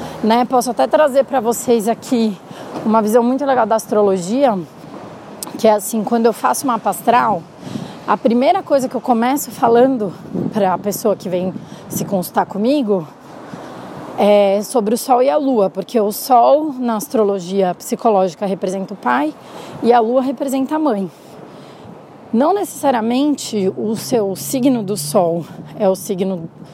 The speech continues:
do Sol do seu pai, nem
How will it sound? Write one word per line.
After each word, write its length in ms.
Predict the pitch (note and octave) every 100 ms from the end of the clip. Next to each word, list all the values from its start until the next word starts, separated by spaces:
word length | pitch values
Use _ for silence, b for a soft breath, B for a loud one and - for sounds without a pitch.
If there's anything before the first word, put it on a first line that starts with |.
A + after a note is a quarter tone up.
| B B B B -
do 140 | F3
Sol 500 | F3 - F#3+ F#3 F#3
do 140 | F3 F3
seu 180 | G#3
pai, 340 | E3+ A3 A3 C4+
nem 440 | D4 C4 C4 D4